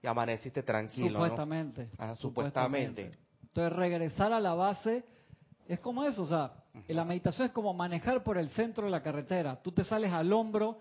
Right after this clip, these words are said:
Speaker 2: o te sales a las piedras de los costados. O sea, es un problema manejar por ahí. Ahora hay una, acá una cuña de la primera dama que habla de, de un pueblo en el interior que no tiene electricidad. No sé si la han visto.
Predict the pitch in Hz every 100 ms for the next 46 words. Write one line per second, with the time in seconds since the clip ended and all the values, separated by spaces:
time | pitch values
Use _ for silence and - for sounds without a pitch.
0 | - - 156 - 147 - 196 202 180 156
1 | - - 208 220 208 190 165 151 143 -
2 | 139 - 202 196 190 202 196 - - -
3 | - - - - 165 175 175 180 196 226
4 | 202 165 151 170 160 147 139 135 131 -
5 | - _ _ - - 147 165 180 185 196
6 | 196 160 127 127 _ _ _ - 139 170
7 | 170 180 170 147 139 - 208 185 160 156
8 | 160 _ 147 147 135 131 139 - 165 190
9 | 180 196 147 139 160 170 170 147 147 139
10 | 156 165 190 185 160 139 147 165 190 165
11 | 151 175 180 175 139 131 175 170 190 -
12 | 190 175 196 196 202